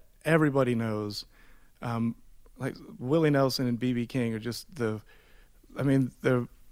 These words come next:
they're ambassadors to our, you know, for our country and for, and music. Um, and just two of the sweetest, most humble people you will ever meet. And I remember meeting some of my other heroes that were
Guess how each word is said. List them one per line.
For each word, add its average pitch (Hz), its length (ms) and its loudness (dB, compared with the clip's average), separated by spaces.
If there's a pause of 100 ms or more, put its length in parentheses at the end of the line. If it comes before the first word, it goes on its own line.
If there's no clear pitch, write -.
(840)
they're 127 280 -2
ambassadors 127 760 2
to 113 180 -2
our, 110 140 0 (260)
you 113 120 -4
know, 107 160 -2 (260)
for - 160 -4
our 104 120 0
country 117 420 0
and 107 100 -4
for, 113 80 -4
and 107 600 -4
music. 123 460 2 (400)
Um, 127 200 -2
and 147 120 -8
just 143 220 -4
two 190 180 2
of 156 60 2
the 127 80 0
sweetest, 135 580 -2
most 117 240 -2
humble 123 300 -2
people 110 340 -4
you 110 120 -4
will 110 100 -6
ever 110 200 -4
meet. 104 360 -6
And 107 260 -6 (320)
I 127 60 -4
remember 143 300 2
meeting 139 320 2
some 151 180 -2
of 139 80 -2
my 131 120 0
other 135 200 0
heroes 117 420 -2
that 120 100 -6
were 117 180 -8